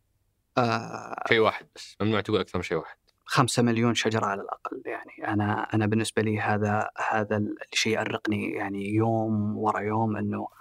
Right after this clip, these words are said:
Speaker 1: متى نوصل. وكل ما نقرب لهالرقم، كل ما أبدأ أرتاح أكثر. آه، يعني، لو قالوا لك الشباب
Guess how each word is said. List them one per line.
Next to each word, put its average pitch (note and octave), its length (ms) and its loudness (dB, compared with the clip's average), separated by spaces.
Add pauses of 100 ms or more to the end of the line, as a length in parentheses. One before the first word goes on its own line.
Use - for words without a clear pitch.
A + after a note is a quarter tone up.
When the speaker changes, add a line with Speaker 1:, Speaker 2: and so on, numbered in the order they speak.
(460)
Speaker 1:
متى A2 240 2
نوصل. G#2 400 0
وكل - 240 2
ما C3 120 6
نقرب B2+ 360 4
لهالرقم، A#2+ 460 2
كل A2+ 140 -2
ما A2+ 80 4
أبدأ A2 200 -2
أرتاح G#2+ 360 -2
أكثر. - 420 -8 (520)
آه، G#2 160 0
يعني، A2 440 0 (160)
لو A2 200 4
قالوا A#2 160 6
لك A2+ 120 -2
الشباب A#2 420 2